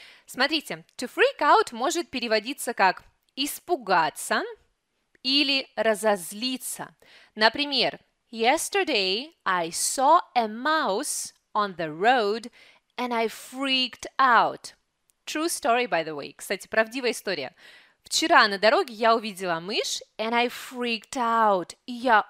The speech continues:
очень сильно испугалась. I freaked out. Или, например, как можно ещё это использовать?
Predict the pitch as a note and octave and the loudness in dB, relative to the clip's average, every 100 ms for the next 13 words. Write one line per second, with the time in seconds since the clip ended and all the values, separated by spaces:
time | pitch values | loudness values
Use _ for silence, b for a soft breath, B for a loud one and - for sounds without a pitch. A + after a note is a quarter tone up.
0 | - B3 A#3+ - A3+ - G#3+ G3+ G3 F#3+ | -4 2 2 0 -6 -6 -8 -6 -6 -8
1 | - G3 G3+ E3+ - - - - G3+ G#3 | -12 -2 0 0 -4 -12 -18 -10 -4 -4
2 | - - B3 B3 A#3+ A#3 - - - C4+ | -6 -16 -10 -6 -6 -8 -18 -14 -4 0
3 | A#3+ G3+ G3 - - _ _ _ _ B | 2 0 -2 -12 -16 _ _ _ _ B
4 | B4+ G4 D#4+ B B _ _ _ _ _ | -10 -10 -16 B B _ _ _ _ _
5 | _ _ _ - C4 A#3 G#3 G#3 A#3+ A#3 | _ _ _ -8 -4 -2 -2 -4 -4 -2
6 | F#3+ - B3 F4 D4 B3 G#3 - G3+ F3+ | -2 2 2 2 -4 -4 -6 -4 -6 -4
7 | F3 - F3+ - - - | -10 -6 -8 -8 -16 -18